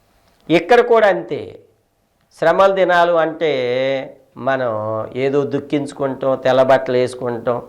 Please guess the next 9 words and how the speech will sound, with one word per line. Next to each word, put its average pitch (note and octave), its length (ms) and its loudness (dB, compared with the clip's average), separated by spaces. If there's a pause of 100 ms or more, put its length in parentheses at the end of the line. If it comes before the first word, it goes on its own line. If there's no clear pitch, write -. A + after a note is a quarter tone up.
(360)
చెప్పులు D3 260 0
వేసుకుంటా C3 400 2
తిరగటం, B2 500 -2
ఇవి F3 540 -4
కాదండి. G3+ 880 0 (2000)
ఇవి C3+ 220 -4
కాదు D3 420 2
మనకు B2+ 340 -6
కావాల్సింది. G2 880 -8